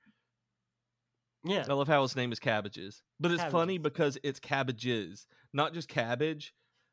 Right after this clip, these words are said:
Speaker 1: It's
Speaker 2: Like,
Speaker 1: cabbages,
Speaker 2: his name
Speaker 1: yeah.
Speaker 2: is Cabbages.
Speaker 1: But it is kinda funny because, like, the, the dragon slime,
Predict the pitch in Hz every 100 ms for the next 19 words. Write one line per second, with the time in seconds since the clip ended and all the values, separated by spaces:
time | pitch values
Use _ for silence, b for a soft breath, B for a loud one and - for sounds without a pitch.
0 | _ 123 117 190 180 160 135 135 139 170
1 | 147 - - 139 127 117 98 80 208 220
2 | - 208 269 277 320 269 - 185 190 160
3 | 143 143 160 160 143 143 143 - 143 139
4 | 135 131 143 123 147 160 180 170 143 143
5 | 131 127 123